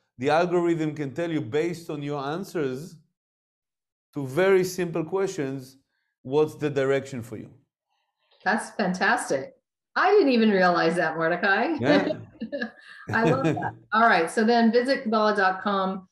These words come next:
Speaker 2: as your first stop and see what it says, and then you can go from there.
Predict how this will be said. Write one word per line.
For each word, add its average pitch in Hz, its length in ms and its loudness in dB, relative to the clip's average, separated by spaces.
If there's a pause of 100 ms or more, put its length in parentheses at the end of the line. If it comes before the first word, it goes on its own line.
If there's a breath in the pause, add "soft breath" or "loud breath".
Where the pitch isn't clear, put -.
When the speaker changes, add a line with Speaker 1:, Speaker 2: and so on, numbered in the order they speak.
(340)
Speaker 2:
as 190 160 2
your 190 120 4
first 165 340 -2
stop 165 340 0
and 202 140 0
see 247 160 -6
what 247 100 -2
it 254 140 -6
says, 160 340 -2
and 185 120 -2
then 185 140 0
you 180 80 0
can 185 160 -4
go 160 240 -4
from 175 160 -6
there. 151 360 -10